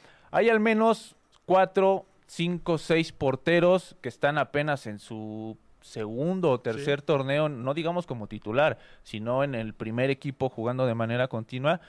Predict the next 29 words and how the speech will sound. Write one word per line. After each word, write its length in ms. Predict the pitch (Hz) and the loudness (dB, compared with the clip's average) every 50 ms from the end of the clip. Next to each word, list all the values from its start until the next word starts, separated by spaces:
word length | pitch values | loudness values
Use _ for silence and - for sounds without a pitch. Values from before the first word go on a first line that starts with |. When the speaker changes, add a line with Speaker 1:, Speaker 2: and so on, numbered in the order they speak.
| - - _ _ - | -20 -20 _ _ -14
Speaker 1:
Entonces 420 | 113 104 - 143 143 - 196 180 | -12 -8 -8 -6 -4 -2 -2 2
veamos 320 | 160 175 190 202 208 180 | 2 2 2 2 0 -2
si 260 | - - 165 156 151 185 | -2 -2 0 2 4 4
esto 560 | 208 196 - - - 180 180 196 220 214 _ _ _ _ _ | 4 2 0 0 2 4 4 4 4 2 _ _ _ _ _
tiene, 300 | - 131 131 131 143 160 | -4 -2 -2 0 0 0
aunque 240 | 165 135 - 107 - | -2 -2 -4 -6 -4
sea 100 | - 104 | -2 -2
de 80 | 120 | 0
manera 340 | 127 113 110 110 117 123 127 | 0 -2 -2 -2 -2 -4 -4
fortui-, 400 | - 107 104 - - 117 120 - | -4 -8 -10 -10 -10 -12 -12 -10
fortuita, 600 | - - 107 110 - 123 120 - - 143 151 - _ - _ _ _ | -8 -10 -8 -8 -6 -6 -4 0 0 0 0 -2 _ -16 _ _ _
un 220 | - 117 123 127 135 | -10 -8 -6 -4 -6
efecto 580 | 135 - - 127 123 - - 135 139 139 - | -4 -2 -2 -2 -2 -2 -2 -2 -2 0 -2
en 160 | - 117 107 | -4 -8 -8
que 80 | - 107 | -8 -6
la 120 | 101 98 | -6 -6
portería 460 | - - 104 - - 104 101 107 107 113 | -6 -6 -8 -8 -6 -6 -6 -4 -4 -6
mexicana 520 | 120 120 120 - - - 107 107 110 113 | -6 -8 -10 -12 -12 -8 -8 -8 -6 -8
se 120 | - - | -8 -8
vaya 220 | 107 104 104 110 113 | -6 -4 -4 -6 -6
consolidando, 720 | - 117 110 - - 110 110 117 123 123 123 131 143 156 | -6 -10 -10 -8 -8 -8 -6 -2 -2 -2 -2 -2 -4 -4
porque 260 | - - 170 165 123 | -6 -8 -10 -10 -10
sí 160 | - - 107 101 | -8 -6 -6 -6
es 60 | 107 | -4
cierto, 300 | - 113 95 - - - | -4 -4 -4 -6 -6 -6
¿no? 180 | 117 139 139 - | -6 -6 -4 -4
Ahorita 340 | - 104 110 107 - 113 110 | -6 -6 -6 -6 -6 -6 -6
no 80 | 110 113 | -4 -6
hay 120 | 113 | -6